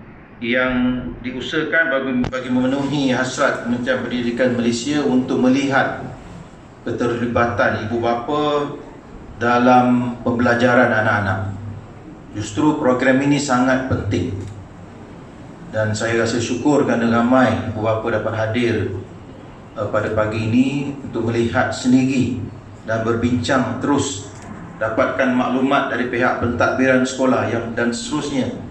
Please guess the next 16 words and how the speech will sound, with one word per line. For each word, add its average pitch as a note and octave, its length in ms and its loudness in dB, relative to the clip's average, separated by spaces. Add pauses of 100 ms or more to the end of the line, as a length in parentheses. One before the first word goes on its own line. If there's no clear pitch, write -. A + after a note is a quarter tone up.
(160)
berada C3 400 4
bersama-sama B2+ 640 4
dengan B2 160 4
guru B2 240 4
kelas B2+ 240 2
masing-masing. A2+ 640 -2 (880)
Kita B2 160 -4
letakkan C3+ 560 2
sasaran C3+ 800 0 (720)
dengan B2+ 240 4
harapan C3 800 2 (1120)
sasaran B2+ 640 0
ini C3+ 320 0
dapat B2+ 400 0
diusahakan C3 640 0
bersama. G#2 480 -4